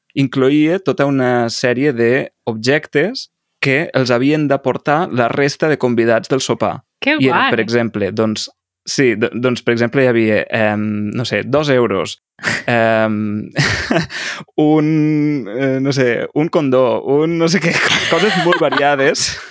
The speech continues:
Speaker 1: <laughs>
Speaker 2: Boníssim.
Speaker 1: D'acord?
Speaker 2: M'encanta.
Speaker 1: Co-,
Speaker 2: Vull participar-hi.
Speaker 1: coses molt variades, però que fossin coses de tots els participants del sopar.
Speaker 2: Clar.
Speaker 1: D'acord? I, per tant, que el teu regal, que el teu record d'aquell, d'aquell amic invisible fos això,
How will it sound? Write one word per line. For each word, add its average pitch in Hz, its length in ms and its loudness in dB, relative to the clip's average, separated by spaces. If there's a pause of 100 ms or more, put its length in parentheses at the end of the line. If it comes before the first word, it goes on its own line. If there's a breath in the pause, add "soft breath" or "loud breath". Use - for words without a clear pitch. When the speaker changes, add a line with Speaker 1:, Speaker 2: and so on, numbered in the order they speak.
Speaker 1:
<laughs> - 800 -4
Speaker 2:
Boníssim. 233 540 0
Speaker 1:
D'acord? 135 280 0 (220 loud breath)
Speaker 2:
M'encanta. 196 640 -2
Speaker 1:
Co-, - 120 0 (140)
Speaker 2:
Vull 214 200 0
participar-hi. 185 400 0
Speaker 1:
coses 175 220 0
molt 160 140 2
variades, 160 560 0 (240 loud breath)
però 147 180 0
que 135 100 0
fossin 175 480 0 (240)
coses 165 380 0
de 139 180 2
tots 180 460 -2
els 139 160 -2
participants 120 580 -2
del 135 120 0
sopar. 104 340 -4 (120)
Speaker 2:
Clar. 165 240 -2
Speaker 1:
D'acord? - 360 0 (500 soft breath)
I, 147 80 2
per 127 180 -2
tant, 135 280 -2 (140)
que 113 140 -4
el 98 100 -6
teu 120 260 2 (320)
regal, 147 480 -2
que - 80 -2
el 104 80 -2
teu 110 100 2
record 127 460 0
d'aquell, 104 600 -2
d'aquell 113 400 -2
amic 113 240 0
invisible 131 380 2
fos 117 200 -2
això, 110 300 -2